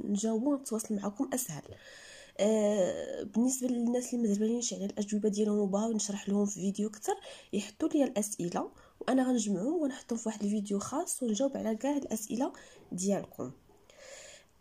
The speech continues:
آه، اللي كنت وعدتكم انني غادي نهضر على لاكسيدون طرافاي، جات الوقيته باش انني نحط هذا الفيديو هذا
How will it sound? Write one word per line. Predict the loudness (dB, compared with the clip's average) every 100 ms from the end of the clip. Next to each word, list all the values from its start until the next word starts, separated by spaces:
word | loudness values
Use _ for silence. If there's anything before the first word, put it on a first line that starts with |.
| _ _ 2
آه، | 4 4 2
اللي | 0
كنت | 0 -2 0 0
وعدتكم | 0 -2 0 2 4
انني | 2 2 2
غادي | 2
نهضر | 2 2 0 -2
على | 0 0 0 0 0 -2 -2 -2
لاكسيدون | -2 -2 0 0
طرافاي، | 0 -4 -2 2 2 0
جات | 0 0 -2
الوقيته | -6 -4 -6 -4
باش | -6 -4
انني | -2 -2
نحط | -4 -6 -4
هذا | -4
الفيديو | -4 -6 -4 -4 -4
هذا | -4 -2